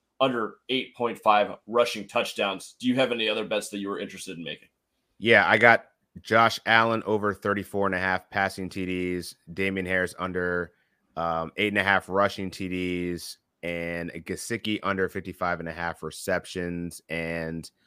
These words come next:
Speaker 2: I'm definitely gonna take that New England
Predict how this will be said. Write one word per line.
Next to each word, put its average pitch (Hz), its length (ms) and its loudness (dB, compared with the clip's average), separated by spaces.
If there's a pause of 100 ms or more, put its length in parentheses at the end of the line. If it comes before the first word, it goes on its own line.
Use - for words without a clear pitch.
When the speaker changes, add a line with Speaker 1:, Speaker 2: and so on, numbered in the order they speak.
(240)
Speaker 2:
I'm 92 300 2
definitely 107 400 4
gonna 95 200 2
take 90 400 -2
that 85 440 -2 (560)
New 90 240 -2
England 82 420 -6